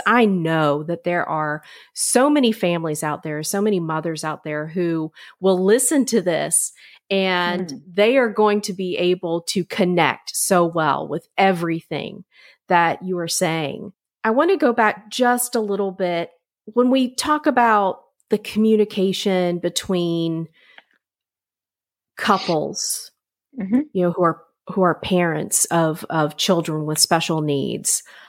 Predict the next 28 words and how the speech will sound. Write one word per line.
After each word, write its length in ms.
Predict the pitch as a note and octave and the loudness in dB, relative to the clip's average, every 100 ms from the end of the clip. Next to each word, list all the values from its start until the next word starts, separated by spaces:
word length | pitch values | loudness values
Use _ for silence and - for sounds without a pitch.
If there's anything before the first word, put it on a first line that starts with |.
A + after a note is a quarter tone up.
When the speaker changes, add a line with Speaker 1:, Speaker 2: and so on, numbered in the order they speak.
| _ | _
Speaker 1:
Um, 400 | F3 E3+ D#3 D#3 - | 2 4 4 2 2
and 180 | F#3+ F3+ | 2 4
then 320 | F#3+ F#3 F3 | 2 2 2
you 100 | F3+ | -2
talked 360 | - G3 F#3+ | 2 0 2
a 40 | F#3 | 0
little 220 | F3 F3 | 2 2
bit 160 | F3+ E3+ | 2 2
about 400 | F3 E3+ E3 - | 2 4 4 0
the 80 | |
communication 1160 | F3+ - F#3 F3+ E3+ - E3 - F3+ E3 D3+ D3+ - - - - | -6 0 2 2 0 -2 -4 -2 -2 -2 -4 -6 -10 -20 -20 -4
that 420 | F#3 F3 E3 - | 2 4 2 2
needs 300 | F#3+ F#3 - | 2 2 0
to 60 | F3+ | -2
happen, 640 | E3+ E3+ F3+ E3 D#3+ D#3 F3 | 0 0 -2 0 -2 -4 -2
you 120 | F#3 | 0
know, 120 | F3 | 2
with 240 | E3 E3 | 0 -4
your 100 | D#3+ | -4
son. 680 | D#3 - F#3+ E3 B2+ A2+ A2 | -2 2 2 2 -2 -8 -10
So 320 | - - E3 D3+ | -6 -4 -2 -2
with 200 | F3 A3+ | -2 2
anybody 400 | G#3+ F#3 F3 F#3 | 4 2 2 2
else, 320 | F#3 - - | 0 -2 -4
you 80 | D#3+ | -4
know, 120 | E3 | -4
who 140 | E3+ | -4
has 600 | E3+ D#3+ D#3 E3 - - | -2 -2 -2 -2 -2 -2